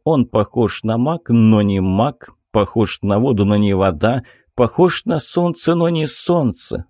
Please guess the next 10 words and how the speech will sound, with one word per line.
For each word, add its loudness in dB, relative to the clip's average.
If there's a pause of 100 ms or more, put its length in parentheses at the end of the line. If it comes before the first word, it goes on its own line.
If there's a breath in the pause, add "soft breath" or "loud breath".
(120)
похож -2
на -4 (160)
то, -2
что -4
едят, 2
и 2
на 0
то, 0
что -2
выбрасывают, 0